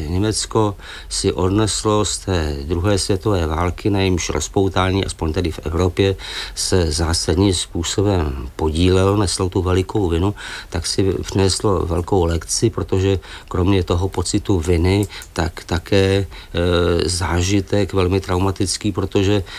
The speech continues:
lidově řečeno to Německo dostalo zvláště v konci války neobyčejně na frak a odneslo si z toho zážitek, že se nebude účastnit konfliktu. Mělo to prostě i v-, ve své politické d-, doktríně dlouho, že Bundeswehr ano,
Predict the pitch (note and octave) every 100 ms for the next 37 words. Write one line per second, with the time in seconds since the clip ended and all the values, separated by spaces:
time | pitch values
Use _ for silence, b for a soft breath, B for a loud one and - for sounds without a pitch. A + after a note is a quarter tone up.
0 | B B E2+ F2+ F#2 G2+ F#2 F2+ - G2
1 | F#2+ F#2+ F#2 F#2+ F2+ - G2 F2+ - F#2+
2 | F#2 F2 F#2 - F#2+ - - - - -
3 | F#2+ - G2+ F#2 F#2 F#2 F#2 F#2+ F#2+ -
4 | G#2 G2+ F2+ - F2+ F#2 - B B B
5 | B F#2 F2 E2+ - F#2+ F#2+ - F#2 -
6 | F#2+ - F#2 F#2 E2+ E2 F#2+ - F#2 F#2+
7 | - G2+ F#2 F#2+ F#2 F#2+ G2 G2 - F2+
8 | - G2+ - C#2+ - - E2+ D#2 E2+ E2
9 | - C#2+ D#2 E2 E2+ F#2 F2 B B B
10 | B F2+ - G2 F2+ F2 F#2+ F2+ F2+ E2+
11 | F2 F2 F2 F#2 - G2 F#2 - F2+ G2
12 | - - F2 F2 E2+ F#2+ F#2 F#2+ G2 G2
13 | F#2 F2 F2+ F#2 G2 G2 F#2+ E2+ F2+ F2
14 | F2+ - F2+ - D#2 F2+ G2